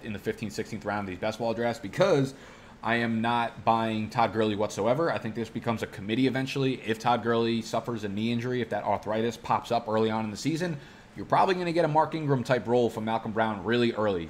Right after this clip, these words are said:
They've said over, they're, they're telling you, right, with Darrell, Darrell Henderson, they're like, "We want to use him in a pass catching role."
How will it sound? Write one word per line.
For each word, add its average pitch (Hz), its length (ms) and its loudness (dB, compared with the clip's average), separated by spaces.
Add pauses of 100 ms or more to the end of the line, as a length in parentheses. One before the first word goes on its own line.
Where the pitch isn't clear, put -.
(100)
They've 160 180 0
said 180 360 0
over, 160 480 4
they're, 151 200 2
they're 190 120 0
telling 196 420 0
you, 107 100 -2
right, 120 200 4
with 127 100 -4
Darrell, 151 420 2
Darrell 143 280 6
Henderson, 135 480 -2 (680)
they're 135 140 4
like, 143 200 2
"We 147 120 4
want 143 260 4
to 147 60 2
use 139 200 4
him 139 100 2
in 131 60 0
a 131 60 -4
pass 143 240 0
catching 95 280 -4
role." 78 200 -10